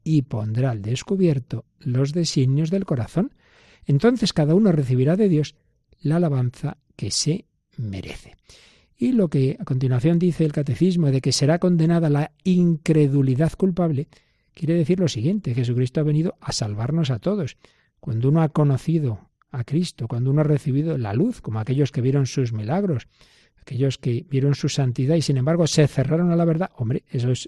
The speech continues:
eso es algo culpable. Viene el médico a sanarte y tú huyes del médico: "No, no, no, no quiero". Por ejemplo, recordemos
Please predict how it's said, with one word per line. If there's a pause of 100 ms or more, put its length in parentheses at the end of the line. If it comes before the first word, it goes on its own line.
eso
es
algo
culpable. (460)
Viene
el
médico
a
sanarte
y
tú (160)
huyes
del
médico:
"No,
no,
no,
no
quiero". (420)
Por
ejemplo,
recordemos